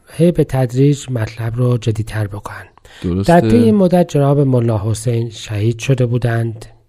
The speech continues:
Speaker 1: در اواخر ایام قلعه.
Speaker 2: بله،
Speaker 1: و
Speaker 2: در اواخر قلعه.
Speaker 1: و به امر جناب قدوس جسد ایشون رو در جایی پنهان دفن
Speaker 2: مم.
Speaker 1: کردند، جوری که کسی جز چند نفر نمی‌دانستند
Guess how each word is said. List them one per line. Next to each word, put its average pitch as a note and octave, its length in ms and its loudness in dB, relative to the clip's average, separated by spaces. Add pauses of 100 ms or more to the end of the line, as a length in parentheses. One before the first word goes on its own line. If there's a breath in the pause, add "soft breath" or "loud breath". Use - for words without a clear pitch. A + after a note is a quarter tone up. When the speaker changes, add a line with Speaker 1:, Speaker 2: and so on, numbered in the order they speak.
(100)
Speaker 1:
در G#2+ 220 -2
اواخر F#2+ 440 -6
ایام F#2 260 -6
قلعه. F#2+ 380 -10 (220)
Speaker 2:
بله، D#2 420 -4 (120)
Speaker 1:
و D#3 160 4
Speaker 2:
در C#3 160 -2
اواخر F2+ 440 0
قلعه. C3+ 380 -4
Speaker 1:
و D#3+ 120 6
به D3 200 0
امر G#3 400 4
جناب E3 540 2
قدوس A2+ 800 -4 (420 soft breath)
جسد D3 380 2
ایشون D3 400 0
رو C#3+ 160 2
در A#2 240 -2
جایی C3 500 0
پنهان C3+ 800 -2 (600)
دفن A#2+ 300 -2
Speaker 2:
مم. - 80 -12
Speaker 1:
کردند، B2+ 680 -4 (480 soft breath)
جوری G3 440 4
که D#3+ 540 0
کسی D3 800 -4
جز C3+ 260 0
چند C#3+ 400 0
نفر A2+ 320 -4
نمی‌دانستند B2+ 1160 -4